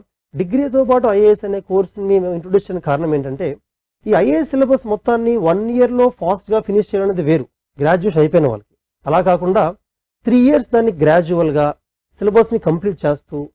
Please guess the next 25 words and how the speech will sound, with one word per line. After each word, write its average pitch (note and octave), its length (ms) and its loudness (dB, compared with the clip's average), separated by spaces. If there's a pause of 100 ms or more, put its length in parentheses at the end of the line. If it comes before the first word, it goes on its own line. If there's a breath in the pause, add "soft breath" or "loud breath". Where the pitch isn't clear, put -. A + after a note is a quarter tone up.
(260)
దాంతోపాటు G3+ 600 0 (380)
సివిల్స్ C4 380 -4
ఎగ్జామ్ A#3 360 -4
క్రాక్ G3 260 -8
చేయడానికి G#3 280 -10
కొన్ని G#3+ 220 -4
స్కిల్స్ A3+ 340 -8
కావాలి. A2 360 -10 (420)
For F3 80 0
example, G3+ 400 -2 (160)
ప్రిలిమ్స్ C#4 400 0
ఎగ్జామ్ని F#3+ 520 -2 (300)
మనం E3+ 160 0
క్రాక్ E3 280 -6
చేయాలంటే D#3+ 440 -8 (480)
ఆ D3 80 -2 (100)
ఆబ్జెక్టివ్ A3+ 460 -4
క్వశ్చన్స్ G3+ 440 -6 (520)
కరెక్ట్గా G#3+ 420 -4
ఆన్సర్ F#3+ 380 -2
తెలియకపోయినా F3+ 460 -4
కూడా D#3 220 -8 (460)
ఇచ్చిన C#4+ 300 -4
ఫోర్ A3 260 0
ఆప్షన్స్‌లో G#3 520 -2